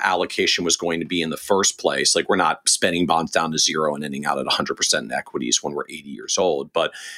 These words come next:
we might build, you know, if we were gonna be a sixty forty in the first place, we might start with forty percent in bonds.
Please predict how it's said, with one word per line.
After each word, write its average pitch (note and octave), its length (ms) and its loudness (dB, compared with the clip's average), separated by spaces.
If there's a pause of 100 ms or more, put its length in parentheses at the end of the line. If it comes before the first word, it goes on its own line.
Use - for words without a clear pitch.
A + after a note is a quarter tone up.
(120)
we B2+ 80 4
might G#2+ 300 0
build, G2+ 260 4
you G#2 80 0
know, F2 140 2
if F2+ 160 -2
we G#2+ 80 4
were G2 100 4
gonna G2+ 160 2
be F2+ 160 2
a E2+ 60 0
sixty - 340 0
forty F2+ 300 2
in E2 60 -2
the E2 60 -4
first G2+ 320 0
place, D#2+ 260 0 (360)
we G2+ 80 2
might G2 180 2
start G#2 280 2
with G2 100 2
forty F#2+ 240 2
percent F#2 320 0
in F#2+ 60 0
bonds. F2+ 420 2